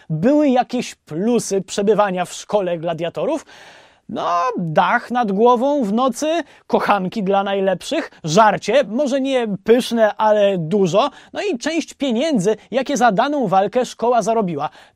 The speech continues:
Coś jeszcze? Jak najbardziej, szansa na sławę i wolność. Z każdą kolejną wygraną walką fame rósł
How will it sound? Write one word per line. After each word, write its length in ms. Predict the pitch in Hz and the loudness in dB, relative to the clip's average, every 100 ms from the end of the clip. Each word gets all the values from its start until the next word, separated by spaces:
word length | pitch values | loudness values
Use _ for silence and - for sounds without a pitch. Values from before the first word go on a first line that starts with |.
| _ | _
Coś 220 | 208 - | -8 -6
jeszcze? 400 | 139 - 262 339 - _ _ _ _ _ _ _ _ | -8 -4 -4 -4 -6 _ _ _ _ _ _ _ _
Jak 340 | 156 165 175 214 | -2 0 0 2
najbardziej, 520 | 240 247 302 233 196 | 2 4 4 2 -2
szansa 400 | 254 320 285 294 | -2 -2 0 0
na 200 | 254 202 | 0 -2
sławę 680 | - - 285 302 226 269 262 - | -6 0 2 2 0 -2 -4 -4
i 260 | 262 226 | -2 -2
wolność. 680 | 143 139 247 214 156 135 - | -4 2 4 4 -2 -10 -10
Z 60 | - | -6
każdą 400 | 294 262 269 - | -2 0 -2 -2
kolejną 600 | 240 247 285 285 254 220 | -2 0 0 0 0 0
wygraną 600 | 202 190 226 269 262 226 | -2 -2 -2 -4 -4 -2
walką 420 | 226 262 262 240 | 0 0 0 -2
fame 500 | - - 285 285 214 | -6 -4 -2 0 0
rósł 360 | 240 320 311 | 0 0 0